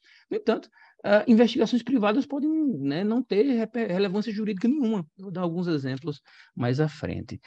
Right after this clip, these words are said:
né? Esse método técnico, né, ah, ele não é, a, a investigação não é uma ciência e não é improviso, né? Ah, ele é um método técnico que ele não se, não se garante, não se sustenta exclusivamente no empirismo,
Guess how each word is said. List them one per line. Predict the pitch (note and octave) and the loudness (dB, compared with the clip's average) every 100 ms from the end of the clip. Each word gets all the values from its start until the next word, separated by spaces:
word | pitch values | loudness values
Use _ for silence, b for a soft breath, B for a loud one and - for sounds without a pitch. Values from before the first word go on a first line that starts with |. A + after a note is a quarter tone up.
| B - | B -2
né? | - | 2
Esse | D#4+ C#4 C4+ | 6 8 8
método | A3+ G#3 D3+ | 8 6 2
técnico, | C3 C3+ E3 E3 A#2+ A2+ G#2+ - | 2 4 4 4 0 0 -8 -6
né, | - A2 C3+ B2+ - - | -2 0 0 -6 -16 -8
ah, | - G#2+ G#2+ G#2+ | -4 0 2 2
ele | - E3 | 2 4
não | F3 D#3+ | 6 6
é, | E3+ F3+ | 6 6
a, | C#3 B2 - B2 | 4 0 -2 -2
a | |
investigação | C#3+ D3 C#3+ C#3 D3 | 0 0 0 -2 -2
não | D3+ | -2
é | |
uma | D#3 | -2
ciência | - D3 E3+ B3 - C#4 C#4 - | -4 -6 -2 -4 -2 -4 -4 -6
e | F#3+ | -4
não | F#3+ | -2
é | G3 | -2
improviso, | F#3+ B3 G#3 B2+ A#2+ A#2+ A2 - _ _ _ | -2 -2 -2 -2 -4 -4 -6 -12 _ _ _
né? | D3+ G#2+ D#3 b b b b b b - | -10 -10 -12 b b b b b b -6
Ah, | B2+ C3 C3 - | -2 -2 -2 0
ele | C#3+ | 0
é | |
um | D#3 | 2
método | D#3 D#3+ E3 - | 0 0 -2 -2
técnico | C3+ B2+ A3+ A#3 C4+ C4+ _ _ _ _ _ _ _ - | -2 0 0 -2 -2 -6 _ _ _ _ _ _ _ -20
que | - F3+ G3 | -4 0 2
ele | G3 | 2
não | G3 G#3 | 2 -2
se, | - A#3+ F3+ - | -4 -6 -6 -6
não | D3 F3 | -4 -4
se | - G3 | -4 -6
garante, | D3+ D#3 E3+ D3 E3+ D#3+ | -2 0 2 2 0 0
não | D#3 | -2
se | - | -4
sustenta | - F3 - - D#3+ F#3+ - G#3+ | -12 -8 -8 -4 -2 0 0 0
exclusivamente | D#3+ F3 - F#3+ F3+ F#3 F3 D3 D#3 F3 | 0 -2 -2 -6 -4 -2 0 0 -2 -2
no | F#3 F#3 | -4 -2
empirismo, | G3 B3+ F3+ C3 B2+ A#2 | -2 0 0 -2 -4 -8